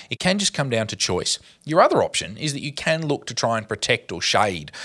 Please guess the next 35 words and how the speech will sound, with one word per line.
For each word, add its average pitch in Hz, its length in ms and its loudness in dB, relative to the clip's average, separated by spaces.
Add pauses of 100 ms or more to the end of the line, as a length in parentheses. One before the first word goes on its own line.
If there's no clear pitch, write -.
(260)
those, 90 520 4
uh, 90 520 2
more 101 180 0
delicate 113 460 4
plants 90 320 -2
through 120 280 0
the 98 100 4
hot - 220 0
summer 139 240 4
months. - 360 -2 (340)
So - 160 -4
you 165 40 2
still 208 200 2
want 254 120 2
to - 100 -10
create 135 260 4
an 120 140 0
environment 101 540 2
which - 240 -4
gets - 280 2
direct 90 380 2
sun. 80 340 2
Don't 104 220 2
be 139 80 -6
tempted 131 340 -6
to - 60 -12
put 117 180 -2
up 98 180 6 (280)
a 95 80 -4
shade 92 400 4
which 92 160 -4
entirely 92 720 2
covers 90 480 2
them 85 140 -4
over, 85 360 4